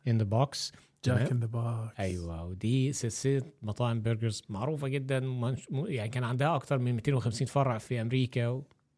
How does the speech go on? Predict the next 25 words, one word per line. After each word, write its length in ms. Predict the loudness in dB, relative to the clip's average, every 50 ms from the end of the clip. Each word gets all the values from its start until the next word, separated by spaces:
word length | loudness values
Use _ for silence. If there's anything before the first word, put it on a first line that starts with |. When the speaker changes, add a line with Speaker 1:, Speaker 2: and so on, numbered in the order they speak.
| _ _ _ _ _ -2
Speaker 1:
أوه، 440 | -2 0 2 2 2 2 2 -2 -6 -6
عاملة 380 | -2 0 2 2 2 0 0 0
يعني، 580 | 0 2 2 2 2 2 2 2 2 2 0 0
فاهم، 320 | 0 0 0 0 2 4
واكلة 320 | 2 2 2 2 2 2
السوق 600 | 4 4 2 2 0 0 -2 0 2 2 0 0
كله. 340 | 0 -2 -2 0 0 0 -2 -2 -6 -16 -12 -6 -4
Speaker 2:
إيه؟ 320 | -2 2 4 4 4 2 2 -4 -14 -20 -20 _ 0
Speaker 1:
وكان 500 | 0 0 2 2 0 0 2 0 0 0
عندهم 880 | -2 0 0 0 0 2 4 4 6 6 6 6 6 4 4 2 0 -4 -6 -10
برجر 480 | -10 -2 2 4 4 4 4 2 -2 0
بقى 280 | 0 0 2 2 2
إيه 160 | 2 2 2
بيعلنوا 420 | 2 0 -2 -2 -2 0 0 0 0
عنه، 200 | 0 0 0 0
بيقول 260 | 0 0 0 0 -2
لك 180 | -4 -4 -2 -2
إيه، 160 | 0 0 0
ده 120 | 0 0
مونستر، 680 | 4 6 6 6 6 6 2 0 -2 -4 -6 -4 -2 0
العملاق. 920 | 2 4 4 6 6 6 8 8 6 6 2 -2 -8 _ -6 -6 -6 -8 -12 -10 -6
Speaker 2:
العملاق. 460 | -4 -4 -2 -2 -4 -4 0 2 2 4
Speaker 1:
إيه، 1120 | 4 4 4 4 4 4 4 4 4 4 2 2 2 2 2 2 4 4 4 4 2 0 -4 -6 -8 -6 -2
والسلوجان 1120 | 2 4 4 6 6 6 4 4 2 0 -4 0 4 6 8 8 8 8 8 6 6 8 6
ال-، 220 | 6 6 4 2